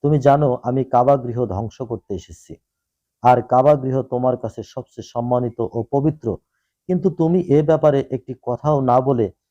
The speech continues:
এমন একটি তুচ্ছ বিষয়ে উল্লেখ করলে।" আব্দুল মোত্তালিব বললেন, "বাদশাহ, উটগুলো আমার মালিকানাধীন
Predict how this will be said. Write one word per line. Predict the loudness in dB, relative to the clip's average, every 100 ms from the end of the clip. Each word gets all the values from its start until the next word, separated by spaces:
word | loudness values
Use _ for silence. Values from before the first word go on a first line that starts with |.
| _ _
এমন | -2 0 0
একটি | -2 -6
তুচ্ছ | -8 -10 -8 -8
বিষয়ে | -6 -4 -2 -2
উল্লেখ | -2 -2 -2 -2
করলে।" | -4 -2 -2 -4 _ _ _
আব্দুল | -8 -2 0
মোত্তালিব | 0 0 -2 -2
বললেন, | 0 0 0 -4 _ _ _
"বাদশাহ, | 0 0 0 0 0
উটগুলো | 0 -4 0 0 0
আমার | 0 -2 0
মালিকানাধীন | 0 0 0 -2 -4 -4 -8